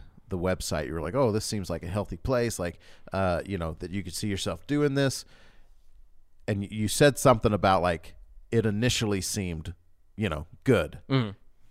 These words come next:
Speaker 1: Now that you've been here for a little while, like,
Speaker 2: It's fantastic.
Speaker 1: is it?
Speaker 2: It's amazing.
Speaker 1: What about it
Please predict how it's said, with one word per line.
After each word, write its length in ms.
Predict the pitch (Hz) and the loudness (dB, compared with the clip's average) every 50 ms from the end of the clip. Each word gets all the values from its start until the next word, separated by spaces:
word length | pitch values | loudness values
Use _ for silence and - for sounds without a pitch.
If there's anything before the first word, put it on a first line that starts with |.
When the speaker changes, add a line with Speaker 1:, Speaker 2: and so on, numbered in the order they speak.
| - - | -10 -2
Speaker 1:
Now 180 | 101 104 104 104 | 2 4 4 4
that 160 | 95 - - | 2 0 -2
you've 100 | 98 - | 0 0
been 120 | 117 107 | 2 2
here 100 | 101 101 | 2 2
for 120 | - - 95 | 2 0 0
a 60 | 95 | 0
little 140 | 95 98 98 | 2 2 4
while, 320 | 110 113 113 127 143 135 104 | 4 4 4 4 2 2 2
like, 300 | 104 95 92 - - - - - - - | 2 2 2 0 -6 -18 -20 -20 -20 -20
Speaker 2:
It's 100 | - - | 0 0
fantastic. 600 | 135 117 107 101 104 101 95 95 - - - - - - - | 2 2 2 -2 -4 -6 -6 -8 -10 -14 -16 -18 -18 -12 -6
Speaker 1:
is 160 | - 90 82 | -4 0 2
it? 160 | 107 131 - - - | 2 0 0 -2 -12
Speaker 2:
It's 100 | - - | -18 -12
amazing. 380 | - 110 101 95 92 90 92 98 - - - - - - - - - - - - - - - - - - - - - | -10 -10 -10 -10 -10 -12 -14 -14 -16 -18 -18 -20 -20 -20 -20 -20 -20 -20 -20 -20 -20 -20 -20 -20 -20 -20 -20 -20 -16
Speaker 1:
What 640 | - 101 104 110 123 131 139 - - - - - - - _ _ _ - _ _ _ - - - - - | -12 -6 0 4 6 6 4 4 0 -10 -12 -12 -14 -20 _ _ _ -20 _ _ _ -20 -20 -20 -14 -10
about 360 | - 90 - 95 87 87 87 | -10 -4 0 0 2 2 2
it 140 | 82 76 - | 0 -4 -8